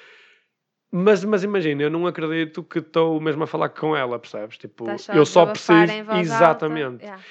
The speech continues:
Speaker 1: E eu sinto que, hum, muitas pessoas se, se re-, re-, refugiam em Deus porque não vão ao psicólogo,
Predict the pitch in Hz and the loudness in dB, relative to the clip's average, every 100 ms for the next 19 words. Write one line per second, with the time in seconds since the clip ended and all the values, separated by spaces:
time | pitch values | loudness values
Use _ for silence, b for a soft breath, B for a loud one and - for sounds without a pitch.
0 | B B 165 165 165 - 151 139 127 147 | B B 2 4 4 0 -6 -6 -8 -8
1 | 139 - 147 143 143 143 143 147 143 147 | -8 -8 -2 0 0 0 -2 -4 -6 -10
2 | 147 _ _ _ _ _ - B B B | -14 _ _ _ _ _ -20 B B B
3 | _ _ - 165 190 175 - - 165 143 | _ _ -2 0 2 0 -2 -4 0 2
4 | 139 139 - - 151 143 147 165 - 156 | 2 -2 -6 -4 -2 0 -2 -6 -8 -4
5 | 151 143 120 - 139 - 131 - 143 139 | -2 -2 -6 -10 -10 -10 -12 -6 -2 -2
6 | 135 135 117 - 131 131 127 127 135 131 | -4 -14 -16 -10 -8 -6 -6 -6 -6 -6
7 | 127 127 147 165 _ _ b b b b | -6 -4 -8 -12 _ _ b b b b
8 | _ _ _ _ - 156 170 165 165 165 | _ _ _ _ -6 -4 -2 -2 -2 -4
9 | 170 151 127 131 | -8 -8 -8 -10